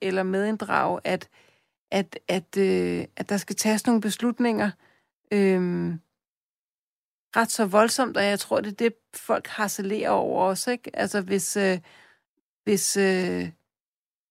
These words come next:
hvis vi snakkede om, at det var mennesker i trediverne og fyrrerne.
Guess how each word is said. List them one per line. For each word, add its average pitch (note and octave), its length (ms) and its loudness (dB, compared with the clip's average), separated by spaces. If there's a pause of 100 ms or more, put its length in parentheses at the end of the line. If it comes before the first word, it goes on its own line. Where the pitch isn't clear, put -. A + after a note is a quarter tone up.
(2000)
hvis A3 180 0
vi A#3+ 40 0
snakkede A3+ 440 6
om, A3 100 0
at G#3+ 80 -4
det G#3+ 120 0
var G3+ 200 0
mennesker G#3+ 400 -2
i G#3+ 60 2
trediverne G#3 560 2
og F#3+ 60 -2
fyrrerne. G#3+ 440 2